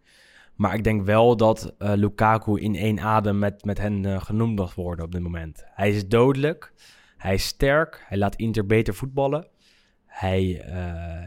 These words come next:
is een leider. En, eh, ja, dat zijn die andere twee ook wel op een andere manier. Eh, maar wat Lukaku doet voor Inter is echt ongelooflijk. En ik denk dat ik dat de afgelopen tien, vijftien jaar niet heb gezien bij Inter.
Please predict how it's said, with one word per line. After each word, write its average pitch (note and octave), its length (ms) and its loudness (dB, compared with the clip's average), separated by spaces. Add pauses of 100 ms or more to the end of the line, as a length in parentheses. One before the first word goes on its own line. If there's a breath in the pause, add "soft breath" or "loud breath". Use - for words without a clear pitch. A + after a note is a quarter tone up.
(140)
is G#2 200 -2
een G#2 140 2
leider. C#3+ 500 4 (480)
En, F#2+ 280 -4
eh, F2+ 420 -4
ja, G2 120 -2
dat F#2+ 160 -4
zijn A2 140 0
die G#2 100 2
andere G#2 320 -2
twee G2 260 -2
ook A2+ 220 2
wel G2 240 2
op - 120 -10
een F#2+ 120 -4
andere G2 260 -2
manier. F2+ 500 -4 (580 soft breath)
Eh, D#2+ 340 -8
maar F#2 180 2
wat F#2+ 140 2
Lukaku A2+ 580 2
doet A#2 200 0
voor - 140 -6
Inter A#2 340 0
is G2+ 100 -6
echt G2+ 200 -4
ongelooflijk. G#2 760 -2
En F#2 120 -6
ik F#2 200 -8
denk C3 220 4
dat B2 120 -2
ik A2 100 -2
dat G#2+ 160 2
de - 60 -6
afgelopen G#2 560 -2
tien, A#2+ 340 -2
vijftien A2 380 -2
jaar G2+ 140 0
niet G#2+ 180 2
heb A2 120 2
gezien G2+ 300 -2
bij F2+ 120 -2
Inter. E2+ 420 -8